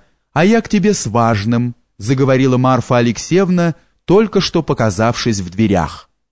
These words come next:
Марфа Алексеевна была сорока двух лет —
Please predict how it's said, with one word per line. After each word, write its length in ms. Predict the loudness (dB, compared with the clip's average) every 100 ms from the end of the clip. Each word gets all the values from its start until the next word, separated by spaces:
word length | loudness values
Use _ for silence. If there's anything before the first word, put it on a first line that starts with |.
| _ _ _ _ _ _ _ _ _ _ _ _ _ _ _ _ 0
Марфа 360 | 0 0 0
Алексеевна 600 | 0 0 -2 0 2 2
была 340 | 2 2 2 0
сорока 480 | -2 -2 0 -2 -2
двух 320 | -2 -4 0
лет — 420 | 0 0 -2 -14